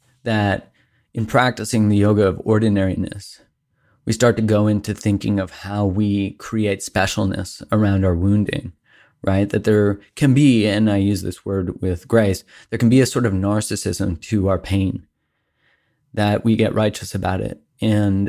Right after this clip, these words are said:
that we hold on to it. It becomes part of our identity that causes us to feel separation. And I said, if we shift the, to ordinary, that it's ordinary, that it's ordinary, that it's what it means to be human, then it's not a dismissal of the pain, but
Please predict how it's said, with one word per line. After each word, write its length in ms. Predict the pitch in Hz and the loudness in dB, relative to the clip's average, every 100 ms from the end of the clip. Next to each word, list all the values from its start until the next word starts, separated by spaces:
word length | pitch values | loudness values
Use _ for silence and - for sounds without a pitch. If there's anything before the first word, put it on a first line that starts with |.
| - | -2
that 160 | 110 | -2
we 120 | 110 101 | 0 0
hold 240 | 117 104 | 0 0
on 180 | 104 107 | 2 0
to 100 | 104 | 0
it. 80 | 90 | -4
It 60 | |
becomes 300 | 87 98 90 | -6 -6 -6
part 180 | - 98 | -4 -4
of 80 | 90 | -2
our 80 | 90 | -2
identity 540 | 87 90 110 107 98 | -2 0 0 0 -2
that 160 | 92 92 | -4 -6
causes 360 | 98 90 87 | -6 -6 -4
us 120 | 98 - | -6 -6
to 80 | |
feel 180 | - 101 | -6 -4
separation. 880 | 82 98 - 110 113 - 87 87 90 _ _ _ _ _ _ _ _ _ | -2 -2 0 0 0 0 -4 -6 -8 _ _ _ _ _ _ _ _ _
And 100 | 104 | -4
I 40 | 101 | -2
said, 240 | - 117 | 0 0
if 140 | 110 | 2
we 80 | 117 | 0
shift 540 | 110 - 160 160 - - | -2 0 0 -2 -10 -4
the, 320 | 101 92 - - | -2 -4 -8 -18
to 260 | - 123 104 | -2 2 2
ordinary, 720 | - 123 127 117 - - 80 87 | 2 2 2 0 -4 -8 -10 -8
that 120 | 101 | -6
it's 140 | 98 - | -6 -4
ordinary, 640 | 117 123 120 - - - - | 0 2 0 -4 -12 -14 -10
that 240 | 104 104 95 | -2 0 0
it's 160 | - | -4
ordinary, 640 | - 135 147 107 82 - - | 2 4 4 2 -2 -4 -6
that 160 | - - | -6 -8
it's 200 | - 127 | -6 0
what 180 | 120 | 2
it 100 | 120 | 2
means 380 | 107 127 135 135 | 2 2 2 0
to 80 | - | -2
be 140 | 110 101 | -2 -2
human, 560 | 101 120 120 - - - _ _ _ _ _ | 0 2 2 -2 -6 -18 _ _ _ _ _
then 120 | 120 | -2
it's 160 | 120 - | 0 0
not 360 | 127 127 - | 2 2 -2
a 60 | 117 | -6
dismissal 600 | 110 113 113 107 - 104 | -6 -2 0 2 2 -2
of 100 | 98 | -2
the 100 | - | -4
pain, 540 | 87 90 87 92 101 110 _ _ _ _ _ _ | -2 0 2 0 -2 -6 _ _ _ _ _ _
but 560 | - 113 113 110 - | -6 0 2 2 0